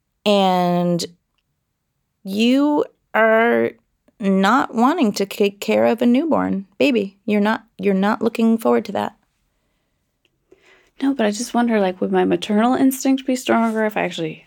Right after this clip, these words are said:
Speaker 2: had to? Like, and am I projecting my first experience? Is it clouding, like, what my second experience could be?
Speaker 1: Mm-hmm. Well, you never know.
Speaker 2: Like, I don't wanna get in my own way.
Speaker 1: Yep, yep.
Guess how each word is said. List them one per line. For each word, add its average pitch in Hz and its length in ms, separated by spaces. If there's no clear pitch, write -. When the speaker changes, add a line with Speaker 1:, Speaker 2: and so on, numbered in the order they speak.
Speaker 2:
had 196 420
to? 262 240
Like, 202 240
and 202 260
am 196 200
I 190 240
projecting 220 880
my 202 140
first 196 360
experience? 208 680
Is 185 120
it 175 140
clouding, 185 480
like, 175 200
what 185 200
my 185 100
second 180 380
experience 180 380
could 196 260
be? 220 380
Speaker 1:
Mm-hmm. 277 260
Well, 339 120
you 381 100
never 415 280
know. 226 420
Speaker 2:
Like, 220 160
I 220 40
don't 240 120
wanna 240 160
get 214 160
in 190 60
my 185 120
own 180 220
way. 180 360
Speaker 1:
Yep, 320 220
yep. 277 240